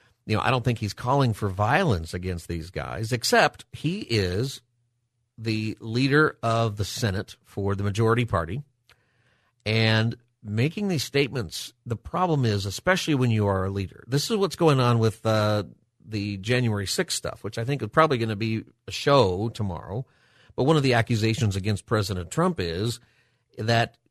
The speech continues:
"Mister President, you should have known better that when you tell people the election is stolen, people are gonna believe it. And if the election was in fact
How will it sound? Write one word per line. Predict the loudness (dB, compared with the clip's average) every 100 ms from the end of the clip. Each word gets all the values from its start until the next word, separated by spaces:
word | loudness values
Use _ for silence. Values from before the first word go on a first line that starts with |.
| _ -4
"Mister | -4 -4
President, | 0 2 4 2 2
you | 0
should | 2 2
have | 4 2 2
known | 2 4 4
better | 2 2 0
that | 0 0
when | 2
you | 2 2
tell | 0 0
people | 0 -2 -2 -4
the | -4
election | -4 -4 -6 -8
is | -8
stolen, | -6 -6 -4 -4 -4
people | -4 -4 -6
are |
gonna | -4 -4
believe | -4 -2 0 0 0
it. | -2 0
And | 0
if | 0 0
the | 0
election | 2 0 -2 -2
was | 0 0
in | -2
fact | 2 4 4 -2